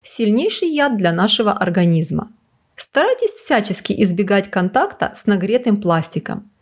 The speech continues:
и ни в коем случае не хранить в нем пищевые продукты. Выбирая пластиковые емкости, посуду, стаканчики, обратите внимание на маркирование. На каждом изделии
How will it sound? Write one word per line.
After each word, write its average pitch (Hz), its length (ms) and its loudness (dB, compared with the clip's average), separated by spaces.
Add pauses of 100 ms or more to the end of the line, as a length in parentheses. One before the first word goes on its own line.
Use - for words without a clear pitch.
(140)
и 254 80 0
ни 240 100 6
в 247 100 -12
коем 208 280 2
случае 247 460 0
не 190 100 2
хранить 202 400 0
в - 20 -4
нем 254 180 0
пищевые 185 480 2
продукты. 180 680 -2 (640)
Выбирая 269 480 2
пластиковые 262 760 -2
емкости, 440 720 -2 (100)
посуду, 208 640 0
стаканчики, 202 1000 -2 (200)
обратите 214 560 2
внимание 339 560 0
на 208 180 4
маркирование. 208 960 0 (560)
На 220 140 -2
каждом 196 400 0
изделии 359 680 0